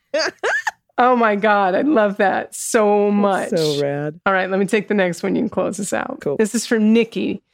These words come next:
Speaker 1: No pronouns given. "Hello, Beans Queens, longtime listeners, second submission.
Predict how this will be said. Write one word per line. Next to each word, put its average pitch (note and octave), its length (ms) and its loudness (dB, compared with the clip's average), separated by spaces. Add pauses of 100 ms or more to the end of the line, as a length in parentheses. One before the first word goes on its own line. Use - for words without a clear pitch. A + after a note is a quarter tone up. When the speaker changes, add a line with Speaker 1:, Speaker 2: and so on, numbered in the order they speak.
(180)
Speaker 1:
No G#3 140 4
pronouns G3+ 520 2
given. F3+ 300 0
"Hello, C4 360 4
Beans A3+ 400 0
Queens, F#3+ 400 0
longtime F#3+ 420 -2
listeners, A#3+ 380 -2
second F#3+ 360 -4
submission. G3 680 -4